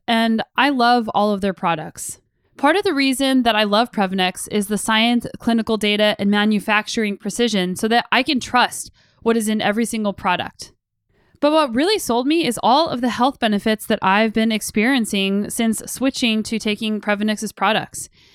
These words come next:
And one of the products I wanted to tell you about today is the Immune Health Plus. If you have little kids or have had little kids in the past,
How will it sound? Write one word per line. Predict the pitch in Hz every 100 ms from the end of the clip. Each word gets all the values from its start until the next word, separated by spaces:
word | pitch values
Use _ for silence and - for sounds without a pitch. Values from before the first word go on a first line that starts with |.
| _ -
And | 233 247 208
one | 220 311
of | 403
the |
products | 277 262 247 247
I |
wanted | 240 233 233 214
to |
tell | 202 214
you | 226 240 226
about | 202 202 -
today | 202 202 233 233
is | 202
the | 226
Immune | 156 208 220 247
Health | 220 214 208 -
Plus. | - 180 - - - _ _ _ _ _ _ -
If | 214
you | 269
have | 240 262 285
little | 302 294
kids | 294 294 285 277 277
or | - 214
have | 208 185
had | 214 233 254
little | 240 240
kids | 247 226
in | 220
the |
past, | - 262 262 -